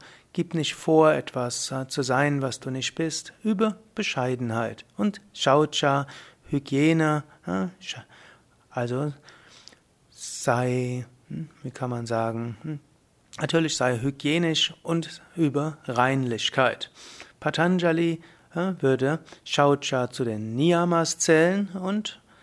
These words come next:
hat Svatmarama in der Hatha Yoga Pradipika zählt Shaucha noch zu den Yamas. Okay, noch einmal der Vers. Ahimsa, nicht verletzen, Satya, Wahrhaftigkeit, Asteya, nicht stehlen,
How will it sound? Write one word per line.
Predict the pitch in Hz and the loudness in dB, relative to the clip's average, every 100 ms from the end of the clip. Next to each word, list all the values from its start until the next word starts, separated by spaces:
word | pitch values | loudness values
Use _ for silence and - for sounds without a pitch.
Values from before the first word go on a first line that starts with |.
| _ - | _ -10
hat | - 127 - - - | -6 -6 -6 -20 -10
Svatmarama | - 139 135 135 120 135 147 143 | -2 0 0 0 2 2 4 4
in | 135 | 2
der | 110 | 2
Hatha | 139 147 | 2 4
Yoga | 135 131 123 | 6 4 0
Pradipika | - - 127 151 151 143 143 143 | -4 -4 -2 0 0 2 2 2
zählt | 180 185 180 | 0 0 -2
Shaucha | - 139 139 143 156 156 | -4 0 0 0 -2 -2
noch | 123 - | -6 -8
zu | - 131 | -6 -2
den | 127 147 - _ | -2 -4 -10 _
Yamas. | 117 117 117 107 - - - _ _ _ _ _ _ | -4 -2 0 -2 -6 -12 -18 _ _ _ _ _ _
Okay, | 147 131 123 120 | -2 -2 -4 -8
noch | 123 | -10
einmal | 120 135 131 117 | -2 2 2 2
der | 110 104 | -2 0
Vers. | 147 175 190 - - - - - _ _ - _ - | 2 4 2 -6 -18 -20 -20 -20 _ _ -20 _ -6
Ahimsa, | 131 107 165 202 190 175 175 180 143 | -2 0 2 2 2 2 2 0 -2
nicht | 127 - - | -8 -8 -6
verletzen, | 123 147 - - 147 139 | -2 -2 -4 -6 -6 -8
Satya, | - - 175 180 175 156 160 156 - | -4 0 0 0 -2 0 -2 -6 -4
Wahrhaftigkeit, | 110 117 135 - 135 135 131 127 - | -2 -2 -4 -4 -4 0 -2 -2 -10
Asteya, | - 156 160 - 175 180 175 175 165 - | -4 -4 -2 -4 2 2 2 0 -4 -12
nicht | 127 123 120 - - | -8 -6 -6 -8 -8
stehlen, | - 139 139 143 | 0 2 2 -2